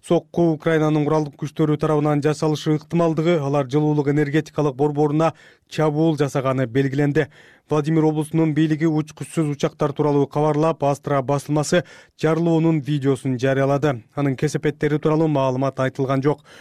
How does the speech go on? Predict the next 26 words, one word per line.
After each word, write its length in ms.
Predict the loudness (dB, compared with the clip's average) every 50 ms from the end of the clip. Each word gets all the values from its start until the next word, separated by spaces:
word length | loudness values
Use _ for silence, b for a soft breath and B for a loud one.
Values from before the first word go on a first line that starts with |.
| B B B B B
Аймактын 420 | 0 0 0 -2 0 0 0 0
губернатору 600 | 2 2 0 2 2 0 0 0 0 0 2 2
Александр 500 | 2 2 -2 -4 -4 -4 -2 -2 0 0
Авдеев 500 | 0 -2 -2 -2 -2 0 2 2 2 0
жашоочуларды 720 | -2 -4 -4 -4 -4 -6 -4 -2 0 0 0 2 0 -2
дүрбөлөңгө 640 | -2 0 -4 -4 -2 0 2 2 2 2 2 -2 -2
түшпөөгө 480 | -4 -6 -14 -4 0 0 0 2 0 -2
чакырды. 540 | -4 -4 -6 -6 -4 -6 -4 -4 -4 -6 _ B B B B B B B B B B B -4
Орелдо 640 | -2 0 2 2 2 2 2 2 2 4 4 4 2 0 -2 -6 -6 -10 -6
учкучсуз 600 | -6 -6 -6 -4 -4 -4 -4 -4 -4 -6 -6 -4 -4
учактар 400 | -2 -2 -4 -4 -2 -2 -2 0
атып 320 | 2 0 0 -2 -6 -16
түшүрүлүп, 460 | -16 -14 -8 -6 -4 -2 -2 -2 0 0
анын 200 | 0 0 0 0 0
сыныктарынан 640 | 0 0 0 0 0 -2 0 2 2 2 2 0 0
бир 140 | 0 0
нече 240 | 0 0 0 -4 -6
турак 260 | -4 -2 -2 0 0
жай, 220 | 2 2 0 0 0 B B B B B B -6
чарба 300 | -4 -2 -2 0 -2 -2
курулуштары 640 | -2 -2 -2 -2 -2 -2 -2 -2 0 2 2 2 2
зыян 380 | 0 -2 -2 0 0 0 0 -2
тартканын 460 | -4 -6 -4 -2 -2 2 2 2 0 B B B B B B B -2
жергиликтүү 520 | 0 0 2 2 0 -2 -4 -2 -2 -2 0
бийлик 300 | 2 0 0 0 -2 -4 -2
кабарлады. 540 | -2 0 0 0 0 0 -2 0 0 -2